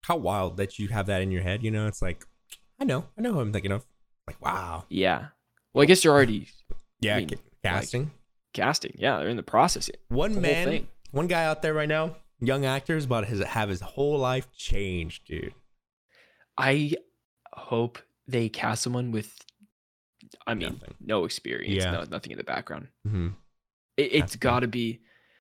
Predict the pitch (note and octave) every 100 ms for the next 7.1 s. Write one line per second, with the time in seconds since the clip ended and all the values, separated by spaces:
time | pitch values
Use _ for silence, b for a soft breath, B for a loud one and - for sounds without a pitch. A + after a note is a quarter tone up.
0 | _ C3+ C3 A2+ A2+ C#3 C#3+ C#3+ B2+ -
1 | A#2 A#2+ A#2+ A#2+ A#2+ A#2 A2 G#2+ - B2
2 | A#2+ A2+ A2 A2 G#2 G#2 F#2 - G#2+ -
3 | B2 A#2+ A#2 A2+ A2+ - - A#2 A#2 A#2
4 | A2 - B2 A2 G#2 G2 - E2 C2 -
5 | - _ B2 B2 B2 F#2 F#2+ b b b
6 | - F3 F#3 G3 G#3+ E3+ B2+ - C#3+ -